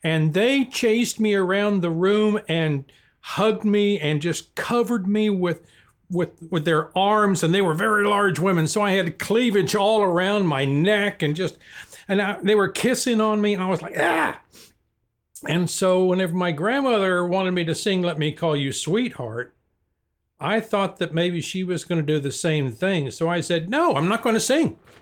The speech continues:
I'm not, uh." So needless to say that, uh, she said, "Alan, if you sing for me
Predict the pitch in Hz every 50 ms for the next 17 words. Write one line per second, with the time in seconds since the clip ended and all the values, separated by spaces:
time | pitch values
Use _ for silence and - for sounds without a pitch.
0 | _ _ _ - 175 208 277 302 - - - - 277 294 226 147 127 - - -
1 | - - _ - - _ _ - - _ - - 220 214 214 208 202 202 196 175
2 | - _ _ - - - - - - - - - _ _ _ _ _ - 170 185
3 | 214 233 226 220 220 170 - - 190 151 - - 165 147 147 151 147 151 147 -
4 | 143 151 156 - - _ _ _ _ _ - - 185 151 - 170 143 147 151 165
5 | 170 170 180 175 170 170 165 160 - _ _ _ _ _ _ _ _ _ _ _
6 | _ _ _ - 170 - - 208 277 285 - - 220 214 226 214 214 - 180 165
7 | 156 156 147 143 147 -